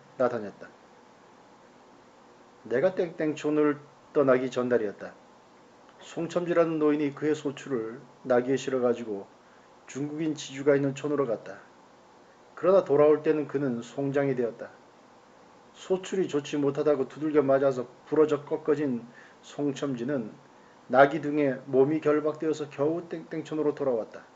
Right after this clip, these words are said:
그리고 놀란 친척들이 나귀에서 몸을 내릴 때 절명되었다. 땡땡촌에서는 왁자하였다. "원수를 갚자!" 명 아닌 목숨을 끊은 송첨지를 위하여 동리의 젊은이며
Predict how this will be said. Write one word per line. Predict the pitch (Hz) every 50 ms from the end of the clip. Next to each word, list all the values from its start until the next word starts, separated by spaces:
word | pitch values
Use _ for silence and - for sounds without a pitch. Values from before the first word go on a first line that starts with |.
| - - _ - _ - - - - - - - - _ - - - -
그리고 | - 160 165 160 160
놀란 | 151 143 143 147 156 160 151 147
친척들이 | 147 - - 170 - 151 139 - 156 147 139
나귀에서 | 127 123 135 139 131 139 135 131 135
몸을 | 120 113 117 123 135 131 123
내릴 | 127 131 120 120 120 120
때 | - 139 131 113 104
절명되었다. | - 123 120 120 127 123 123 117 117 107 - - 92 - - - - - - - - - - - - - - - - - - - - - - - - - - - - - - - -
땡땡촌에서는 | 131 131 127 135 143 143 139 143 151 147 143 135 139 139 139 135
왁자하였다. | 127 113 117 - - - - 143 139 135 135 131 120 110 - - - - - - - - - - - - - - - - - - - - - - - -
"원수를 | - 151 165 156 - 180 190 196
갚자!" | 180 190 185 - - 185 156 139 - - - - - - - - _ - - - - - - - - - - - - - - - - - - - - - - 208 208 196
명 | 156 139 131 131 131 135
아닌 | 139 151 147 139
목숨을 | 139 139 139 139 - 147 143 139 139
끊은 | - 151 147 156 147 135 123 120 120 120 - - - - - - - -
송첨지를 | - - - 139 135 135 147 139 131 135 131 135 131
위하여 | 127 127 127 127 120 117
동리의 | - 123 135 135 135 135 131 120
젊은이며 | 123 131 131 131 131 131 123 120 127 143 131 113